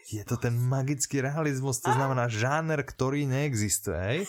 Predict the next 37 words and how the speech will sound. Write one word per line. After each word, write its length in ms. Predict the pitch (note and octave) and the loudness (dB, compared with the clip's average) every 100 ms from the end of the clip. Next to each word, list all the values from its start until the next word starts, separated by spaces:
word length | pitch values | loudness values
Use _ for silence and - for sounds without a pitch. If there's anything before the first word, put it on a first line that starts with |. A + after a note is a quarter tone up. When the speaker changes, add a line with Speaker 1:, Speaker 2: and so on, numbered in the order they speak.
| - - - | -4 -2 2
Speaker 1:
Ale 140 | A#2+ | 2
prečo 260 | B2 G3+ - | 2 0 0
ste 160 | - D#4 | 0 0
Speaker 2:
<laughs> 20 | |
No, 40 | |
Speaker 1:
to 60 | B3+ | 2
teda 180 | F#3+ F#3+ | 2 4
Speaker 2:
určite 80 | C#3+ | 4
to. 80 | |
Speaker 1:
nepomenovali 580 | B2+ C#3 C3+ B2+ A#2+ A#2 A2+ | 4 4 2 4 2 2 0
ako, 160 | - | 0
že 160 | A#2+ A2+ | 0 0
tým 160 | - A#2 | -2 0
sp-, 160 | A3+ | 2
Speaker 2:
Den 160 | A3 C#4 | 4 4
Speaker 1:
lebo 160 | B3 | 4
Speaker 2:
žánr, 340 | A3+ B3+ C4 D4 | 4 6 6 4
ktorý 300 | - C#4 B3+ | 2 0 2
neexistuje. 600 | A#3+ A3+ A3+ A3+ - G3+ - - | 2 2 -2 -6 -6 -4 -6 -6
Speaker 1:
Žáner, 440 | G#2 A#2 B2 A#2+ | -2 0 2 0
ktorý 260 | G#2 - G#2 | 0 -2 -2
neexistuje, 560 | G2 F#2 E2+ D#2+ - D2+ | -2 -2 -4 -10 -12 -10
prosím. 320 | G2 - - | -10 -8 -4
Speaker 2:
A 380 | A3+ A3 A3+ A3+ | 2 6 6 6
Speaker 1:
Zo 180 | C#3+ | 4
žánru, 400 | E3+ F3 E3 D#3 | 2 2 2 0
ktorý 240 | B2+ C#3 A#2 | 0 0 0
neexistuje. 640 | G#2+ F2+ E2+ F2 - F#2+ F#2+ - | 0 -2 -4 -8 -10 -12 -8 -8
Speaker 2:
<laughs> 120 | B3 | -6
Něco 300 | C4 - - | -2 -2 0
mi 160 | C4+ D#4+ | 0 2
říká, 320 | C4+ B3+ B3 | 0 2 2
že 100 | B3 | 4
by 120 | B3 A#3+ | 2 2
většina 340 | A3 A3 B3 | 0 0 0
lidí 300 | A#3 G#3 G#3+ | 0 0 0
nevěděla, 640 | G#3 G#3 A3 A3 G#3+ A3 | 0 0 0 0 2 0